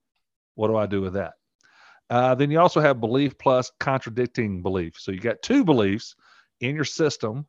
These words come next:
um, that, uh, from time to time, they contradict one another, and you've gotta reconcile that somehow. So there's the four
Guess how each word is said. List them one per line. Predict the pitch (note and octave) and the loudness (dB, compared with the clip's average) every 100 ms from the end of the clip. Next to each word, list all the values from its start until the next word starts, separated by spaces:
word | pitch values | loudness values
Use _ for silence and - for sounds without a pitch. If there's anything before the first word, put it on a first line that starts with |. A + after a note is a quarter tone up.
| _ | _
um, | A#2+ A#2+ B2 C3+ C3+ C3+ _ _ - - | -8 -6 -6 -8 -12 -14 _ _ -16 0
that, | B2 C3 - - _ _ _ _ _ | 2 4 2 -6 _ _ _ _ _
uh, | A2 - _ | -10 -10 _
from | - A2 | -8 2
time | C#3+ C#3 | 2 2
to | C#3 | 0
time, | B2 G#2+ | -2 -2
they | A2 A2+ | -4 -4
contradict | - A#2 G#2+ - G2 G2+ - | -6 -8 -8 -8 -6 -6 -6
one | A2 F#2 F2+ | -10 -8 -6
another, | F#2+ C#3 C#3 G#2 G#2 _ _ _ _ | -4 -2 -2 -2 -6 _ _ _ _
and | A2 G2+ | -8 -6
you've | F#2+ G2+ | -4 -2
gotta | A2 G#2+ F#2+ F2+ _ _ E2+ | 0 0 -4 -6 _ _ -10
reconcile | G#2+ A#2 - F#2+ G#2 F2+ | -4 -4 -6 -6 -4 -4
that | F2 D#2+ | -6 -10
somehow. | F2+ F2+ E2+ E2 | -14 -14 -14 -14
So | - F#2+ | -10 -6
there's | F2+ A2 A2+ | -2 -2 -4
the | G2+ | -8
four | - A2+ G2+ F2+ | -2 0 0 -2